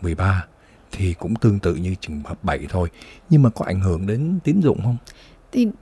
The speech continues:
Speaker 1: Chắc
Speaker 2: đương,
Speaker 1: chắn là ảnh
Speaker 2: đương
Speaker 1: hưởng,
Speaker 2: nhiên
Speaker 1: phải không?
Speaker 2: mình thì có nhiều người hỏi là cái credit của mình có bị ảnh hưởng hay không?
Speaker 1: Khi
Speaker 2: Thì,
Speaker 1: mười hai,
Speaker 2: thì
Speaker 1: mười ba.
Speaker 2: Dạ, thì đương nhiên
Speaker 1: Vẫn bị, vì là
Speaker 2: vẫn
Speaker 1: gọi là ph-, khá sản.
Speaker 2: Dạ,
Speaker 1: Cái
Speaker 2: phải.
Speaker 1: chữ nó nhẹ hơn, cái,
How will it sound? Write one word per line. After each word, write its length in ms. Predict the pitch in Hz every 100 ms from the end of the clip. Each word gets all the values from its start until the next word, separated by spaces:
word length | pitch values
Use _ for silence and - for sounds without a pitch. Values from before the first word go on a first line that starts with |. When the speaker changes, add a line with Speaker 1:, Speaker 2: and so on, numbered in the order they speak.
| 226
Speaker 1:
Chắc 60 |
Speaker 2:
đương, 140 | 277 269
Speaker 1:
chắn 160 | 185
là 60 | 214
ảnh 80 | 233
Speaker 2:
đương 120 | 285
Speaker 1:
hưởng, 60 | 269
Speaker 2:
nhiên 160 | 277 277
Speaker 1:
phải 60 |
không? 100 | 247
Speaker 2:
mình 120 | 220 202
thì 200 | 208 196
có 100 | 294
nhiều 180 | 240
người 120 | 202 190
hỏi 400 | 208 208 - 302
là 220 | 262 214 - - - -
cái 100 | 302 -
credit 200 | 262 302
của 80 |
mình 180 | 247 196
có 100 | 247
bị 140 | 202 165
ảnh 160 | 190
hưởng 180 | 196 180
hay 100 | 254
không? 240 | 254 254 240
Speaker 1:
Khi 120 | 127
Speaker 2:
Thì, 40 |
Speaker 1:
mười 100 | 110
hai, 120 | 92
Speaker 2:
thì 40 | 117
Speaker 1:
mười 100 | 101
ba. 240 | 107 110 -
Speaker 2:
Dạ, 160 | - 185
thì 80 | 208
đương 280 | 254 269
nhiên 320 | 269 269 262 254
Speaker 1:
Vẫn 240 | 226 208
bị, 220 | 123 110 120 240
vì 140 | 123
là 180 | 113 98 107
Speaker 2:
vẫn 180 | 87 87 - 104
Speaker 1:
gọi 140 | 98
là 120 | 95
ph-, 320 | 95 - - - _ _ -
khá 200 | - 196
sản. 360 | 240 120 87 104 _ _
Speaker 2:
Dạ, 140 | 202 175
Speaker 1:
Cái 80 | 180
Speaker 2:
phải. 140 | 208 -
Speaker 1:
chữ 140 | 123
nó 60 | 202
nhẹ 260 | 214 117 107
hơn, 260 | 135 143
cái, 140 | 170